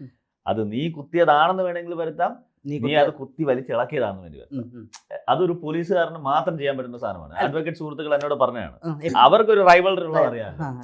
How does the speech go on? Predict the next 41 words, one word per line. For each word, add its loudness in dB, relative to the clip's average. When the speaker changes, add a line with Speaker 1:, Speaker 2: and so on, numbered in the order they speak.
Speaker 2:
അഡ്വക്കേറ്റ് -4
സുഹൃത്തുക്കൾ -2
അവ-, 6
അവർക്കൊരു, 4
Speaker 1:
അത് -6
Speaker 2:
see, 0
they 12
are 6
ve-, 0
equally 4
powerful. 6
Speaker 1:
ആണ്. -10
Speaker 2:
ഏ, 6
Speaker 1:
രണ്ടുപേരും 4
Speaker 2:
രണ്ടുപേരും 8
equally 8
Speaker 1:
ലോ 12
ആണ്. 10
Speaker 2:
powerful -4
ആണ്. -16
ആ. -8
അപ്പൊ 8
അതുകൊണ്ട് 6
തന്നെ -10
ഇവർക്ക് -4
അവരുടേതായ 2
പ്രശ്നങ്ങളുണ്ട്. 0
ഈ, -2
ഉം, 2
പ്രൊഫഷണലി -2
ഈഗോയിസ്റ്റിക് -2
ആയിട്ടുള്ള, 2
എല്ലാവരും 0
അല്ല, -2
generally -8
പറയാണ്, -6
പ്രൊഫഷണലി 2
ഈഗോയിസ്റ്റിക് -2
ആയിട്ടുള്ള 4
കാര്യങ്ങളുണ്ട്. 0
Speaker 1:
ഉം. -12